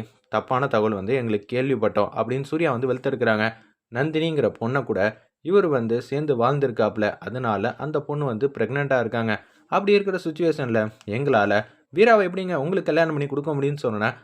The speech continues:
அரசல் உரசலா பேச ஆரம்பிச்சிடுறாங்க. வீராக்கு இந்த கல்யாணத்துல சம்மதம் இல்லாம இருக்கலாம், ஆனா இவன் வந்து தப்பான பையன் அப்படின்னு சொன்னோன்னே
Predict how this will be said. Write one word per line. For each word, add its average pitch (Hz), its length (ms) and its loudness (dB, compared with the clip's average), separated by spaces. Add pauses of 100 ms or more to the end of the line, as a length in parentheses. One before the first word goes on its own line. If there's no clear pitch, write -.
(180)
அரசல் 226 360 -4
உரசலா 175 360 0
பேச 156 180 -2
ஆரம்பிச்சிடுறாங்க. 127 540 0 (120)
வீராக்கு 139 360 2
இந்த 127 120 -6
கல்யாணத்துல 123 420 -4
சம்மதம் 127 380 -4
இல்லாம 113 320 -2
இருக்கலாம், 110 340 0 (320)
ஆனா 135 240 2 (300)
இவன் 135 240 0
வந்து 107 320 0
தப்பான 120 400 0
பையன் 117 340 -2
அப்படின்னு 139 280 -6
சொன்னோன்னே 117 280 0